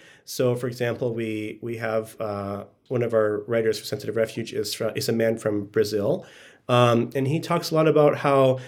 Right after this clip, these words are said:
this concept of, of machismo is a really big issue for him as a sensitive man down there. I mean, I thought I had it rough in the United States, uh, where, of course, you're expected to be tough and not be sensitive as a boy.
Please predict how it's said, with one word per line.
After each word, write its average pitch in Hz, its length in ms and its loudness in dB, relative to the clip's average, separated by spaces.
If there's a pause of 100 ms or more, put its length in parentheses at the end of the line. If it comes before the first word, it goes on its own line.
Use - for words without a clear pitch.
(140)
this 127 160 0
concept 143 420 2
of, 117 460 0
of 117 180 0
machismo 104 800 0 (340)
is 117 520 2
a 127 100 2
really 135 520 8
big 120 580 0
issue 156 360 4
for 107 140 -8
him 120 120 -2
as 113 100 0
a 113 60 -10
sensitive 117 360 -4
man 135 240 4
down 104 220 -4
there. - 220 -8 (260)
I 120 60 2
mean, 127 120 8
I 139 100 8
thought 135 220 4
I 170 60 6
had 165 180 4
it 123 140 2
rough 117 220 2
in - 40 -12
the 117 160 0
United 110 140 0
States, 151 540 2 (300)
uh, 120 220 4
where, 117 180 4
of 117 80 -2
course, 123 200 4
you're 117 60 -2
expected 113 280 -2
to 117 80 -2
be 117 140 0
tough 117 320 -2
and 117 80 -4
not 107 160 0
be 113 100 -4
sensitive 110 380 -4
as 107 120 -2
a 104 60 0
boy. 104 440 0